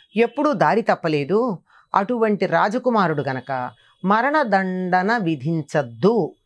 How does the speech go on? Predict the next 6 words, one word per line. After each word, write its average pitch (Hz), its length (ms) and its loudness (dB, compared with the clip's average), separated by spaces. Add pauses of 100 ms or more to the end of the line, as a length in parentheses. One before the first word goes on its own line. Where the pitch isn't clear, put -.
అని 202 580 2 (380)
ఆ 196 140 2
ధర్మాధికారులందరూ 202 1500 0
కూడా, 151 240 -2
అంటే 165 200 -2
ధర్మాచార్యులు, 165 880 0